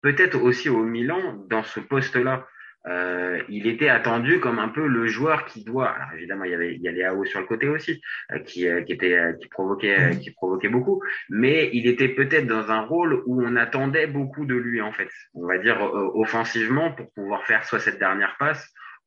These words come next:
Speaker 1: ou justement être bon dans les, dans la surface de réparation, sur une frappe et tout ça.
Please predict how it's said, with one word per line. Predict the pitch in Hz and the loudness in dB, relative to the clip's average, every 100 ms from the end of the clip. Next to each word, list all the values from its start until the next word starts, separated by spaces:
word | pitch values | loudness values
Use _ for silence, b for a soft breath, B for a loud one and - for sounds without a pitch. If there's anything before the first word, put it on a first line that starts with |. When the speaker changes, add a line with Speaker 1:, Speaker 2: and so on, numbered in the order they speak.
| - | -2
Speaker 1:
ou | 147 151 | 0 2
justement | 123 - 110 120 139 - | 0 0 0 0 0 0
être | 107 110 - | 0 0 -4
bon | 98 117 131 | -6 -2 0
dans | 117 | 0
les, | 101 98 92 | 0 0 0
dans | 92 | -2
la | 92 | -4
surface | - 92 95 | -4 -6 -4
de | 95 | 0
réparation, | 92 92 85 87 - 139 135 | 0 2 0 0 -2 -2 -2
sur | 104 | -2
une | 92 | -4
frappe | 90 135 117 | -2 -2 -2
et | |
tout | - | -4
ça. | - | -6